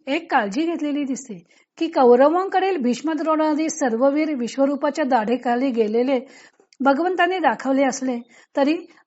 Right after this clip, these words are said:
अभिमन्यू विश्वरूपाच्या दाढेखाली चिरडला जात असल्याचं त्यांनी दाखवलं नाही. ते दृश्य जर अर्जुनाला आधीच दिसलं असतं तर तो युद्धाला उभाच राहिला नसता.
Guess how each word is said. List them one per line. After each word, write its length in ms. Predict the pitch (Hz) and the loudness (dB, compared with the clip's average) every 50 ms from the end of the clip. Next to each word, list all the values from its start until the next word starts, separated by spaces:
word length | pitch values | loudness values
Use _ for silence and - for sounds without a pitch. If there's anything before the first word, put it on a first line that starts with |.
| - | -6
अभिमन्यू 680 | 254 269 262 226 294 349 392 415 403 403 415 453 453 403 | 0 0 2 4 4 2 4 2 0 0 0 -4 -4 -2
विश्वरूपाच्या 640 | 330 262 - 285 320 320 339 330 339 339 330 339 370 | -2 -2 -2 -2 -4 -2 -2 -2 0 -2 -2 0 -2
दाढेखाली 600 | 349 302 277 233 226 247 277 269 285 285 294 311 294 | 0 0 0 2 2 0 0 0 -2 -2 -2 -2 -2
चिरडला 480 | 302 247 233 226 254 262 262 294 311 | 0 0 0 2 2 0 0 0 -2
जात 260 | 294 277 269 277 277 | 0 0 0 0 0
असल्याचं 520 | 277 233 - 240 240 233 - 294 277 269 247 - _ _ _ _ _ | -2 -6 -4 -6 -6 -6 -4 -4 -4 -4 -6 -10 _ _ _ _ _
त्यांनी 220 | - 233 220 233 262 | -4 -4 -2 -2 -2
दाखवलं 520 | 240 196 156 - - 190 196 190 196 196 | -2 -4 -6 -8 -16 -16 -14 -14 -14 -14
नाही. 220 | 185 170 170 170 _ _ _ _ _ _ _ - | -14 -16 -16 -18 _ _ _ _ _ _ _ -2
ते 220 | 262 269 330 381 392 | 0 0 2 0 0
दृश्य 260 | 370 339 - 349 359 | -2 -4 -2 -2 -2
जर 200 | 302 339 359 370 | 0 0 2 2
अर्जुनाला 440 | 339 269 240 220 262 262 277 302 330 | 2 2 2 2 2 2 2 2 0
आधीच 460 | 330 262 202 202 190 185 294 349 339 | 0 -2 -4 -6 -4 -4 -4 -2 -2
दिसलं 320 | 320 269 - - 240 226 | -4 -6 -4 -4 -6 -6
असतं 280 | 208 - - - 240 277 320 - - - - _ _ - | -6 -8 -10 -10 -10 -10 -10 -12 -18 -20 -20 _ _ -2
तर 120 | 311 320 | 0 0
तो 140 | 330 - 370 | 0 0 -2
युद्धाला 380 | 381 349 302 233 247 269 311 370 | -2 -2 0 0 0 0 0 0
उभाच 380 | 349 254 202 214 233 285 294 | 0 0 -2 -2 -4 -4 -6
राहिला 300 | 349 349 330 285 277 277 | -6 -6 -6 -6 -6 -6
नसता. 340 | 262 247 214 - - - 185 | -8 -8 -10 -12 -16 -20 -20